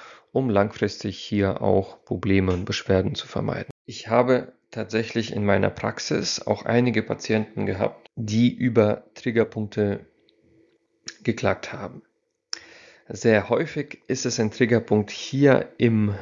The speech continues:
Nackenverlauf. Und wenn man hier drauf drückt, ähm, strahlt der Schmerz in den Kopf rein.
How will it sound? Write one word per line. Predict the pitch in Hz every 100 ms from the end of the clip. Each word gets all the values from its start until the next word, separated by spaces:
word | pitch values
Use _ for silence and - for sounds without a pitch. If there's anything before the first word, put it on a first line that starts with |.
| -
Nackenverlauf. | - 104 151 - 107 - 95 92 123 226 - - _ _ _ _ _ _ _ _ _ _ _ _ _ -
Und | 117 110
wenn | 117
man | 113
hier | 104 - 117 104 - - - _
drauf | - 127 156 -
drückt, | - 139 - - - - - - - -
ähm, | 113 113 110 110
strahlt | - - 110 131 131
der | 113
Schmerz | - - 107 113 113 - - - _
in | 113
den | 107 98
Kopf | - 107 - - - - _ _ _ -
rein. | 98 90